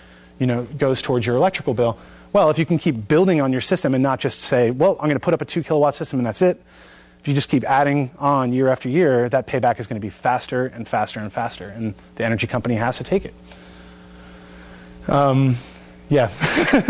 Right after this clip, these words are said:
<laughs> There's another yurt. I, <laughs> I can't remember why I put that in there. I just really love yurts, and I, I'm, I'm, I'm leaving in Octo-, in August, and I'm, I'm finding it hard to, to, you know, think of the idea of moving back into something really conventional. I've really grown to love round spaces.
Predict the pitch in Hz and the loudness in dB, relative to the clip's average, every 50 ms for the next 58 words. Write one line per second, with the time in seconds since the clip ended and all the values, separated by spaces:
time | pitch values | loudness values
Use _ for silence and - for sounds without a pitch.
0 | 208 143 - - - - - - - - 196 208 220 202 175 196 180 170 147 147 | 0 0 0 -6 -10 -10 -10 -10 -4 2 4 6 6 6 6 4 4 4 2 2
1 | 131 127 131 131 131 123 117 139 135 135 117 110 - - - - - 156 - - | 2 2 -2 -2 -2 -4 -2 -2 -2 -2 -4 -6 -8 -12 -12 -4 -4 -4 -4 -6
2 | - - - - - - - - - - - - - 165 151 147 139 131 131 127 | -16 -14 -14 -16 -16 -18 -14 -4 -2 -2 -2 0 0 0 2 2 2 2 2 2
3 | 127 120 120 117 - 113 - 127 117 117 117 117 151 170 151 - - 139 120 113 | 2 2 2 0 -2 -4 -4 -4 -2 -2 0 2 2 2 2 0 0 0 2 2
4 | 107 107 107 104 98 98 104 101 95 - - - 123 117 120 120 151 180 - 180 | 2 0 -2 -2 -2 -2 -2 -2 -2 -2 -2 -2 0 0 0 0 0 0 2 2
5 | 190 202 196 180 - - - - - - - - - - - - 762 - - - | 2 4 2 2 0 -2 -8 -10 -10 -10 -8 -8 -6 -6 -6 -6 -8 -12 -12 -12
6 | - - 175 180 196 185 160 185 190 185 175 185 190 170 170 160 160 156 151 147 | -4 0 0 2 2 2 2 2 2 2 2 4 4 2 2 2 2 0 0 -2
7 | 147 - - 175 156 151 151 147 156 151 160 147 143 143 143 131 - - 143 139 | -2 -4 -4 -4 -2 0 0 -2 -2 0 0 0 2 0 -2 -4 -6 -8 -8 -6
8 | 131 131 131 139 135 135 131 - - 156 147 143 139 131 123 - 147 135 139 135 | -6 -6 -8 -8 -10 -12 -12 -6 -4 -4 -4 -2 -4 -6 -4 -2 0 2 2 2
9 | 131 123 123 123 131 127 127 123 127 - - 135 117 - - _ - 135 127 127 | 0 -2 -4 -6 -6 -6 -8 -10 -14 -12 -12 -12 -12 -12 -14 _ -6 -4 -2 -2
10 | 123 123 123 117 - - 156 135 151 139 143 131 127 120 139 131 117 117 127 120 | -4 -4 -6 -6 -4 -4 -2 0 2 2 4 2 4 2 2 0 2 0 0 0
11 | 123 123 113 127 123 120 - 131 117 117 110 - - 123 110 - 113 113 113 113 | 0 0 2 2 2 2 0 -2 -2 -2 -4 -4 -6 -8 -6 -6 -6 -4 -4 -4
12 | 107 107 - 113 107 113 110 - - 120 107 107 101 117 123 117 117 101 120 113 | -6 -6 -10 -8 -8 -8 -8 -8 -8 -6 -6 -4 -2 0 0 0 0 0 0 0
13 | 113 110 101 98 101 107 110 107 98 101 113 113 110 113 113 107 101 - - 131 | 0 0 0 0 0 2 0 0 -2 -2 -2 0 0 2 0 0 -2 -2 -2 -2
14 | 123 110 - - 113 110 - | -2 -2 -2 -2 -4 -6 -6